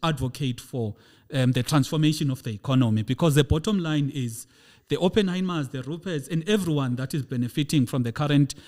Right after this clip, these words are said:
economic structure does not want it to be transformed, because any transformation of, of the economy is going to tamper with the bottom line. So many parties, unfortunately, in our country are funded by the very same beneficiaries of the current structure of the economy.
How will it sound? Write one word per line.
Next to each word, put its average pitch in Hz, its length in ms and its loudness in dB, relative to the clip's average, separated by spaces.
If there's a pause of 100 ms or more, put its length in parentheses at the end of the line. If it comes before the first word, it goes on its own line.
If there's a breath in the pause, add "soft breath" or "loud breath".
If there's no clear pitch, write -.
(160 loud breath)
economic 147 340 0
structure 135 480 -8
does 160 200 -4
not 208 200 0
want 156 220 0
it 151 80 -8
to 131 80 -10
be 123 100 -6
transformed, 117 720 -6 (260 loud breath)
because 147 380 4
any 233 200 4
transformation 151 640 -4
of, 147 180 -4
of 156 140 -12
the 131 80 -6
economy 151 640 0 (180 loud breath)
is 151 160 0
going 143 200 4
to 151 120 0
tamper 151 380 2
with 127 180 -4
the 120 100 -6
bottom 113 380 0
line. 104 320 -2 (320 loud breath)
So 156 440 2 (160)
many 226 280 6
parties, 170 460 0
unfortunately, 143 640 -4
in 131 60 -2
our 127 160 -6
country 131 500 -6 (300 soft breath)
are 165 60 4
funded 170 560 0
by 135 140 -4
the 127 100 -4
very 131 300 -4
same 196 260 4
beneficiaries 127 960 2 (340 loud breath)
of 135 320 2
the 127 60 -6
current 151 320 0
structure 139 400 -6
of 127 160 -8
the 113 80 -8
economy. 113 500 -2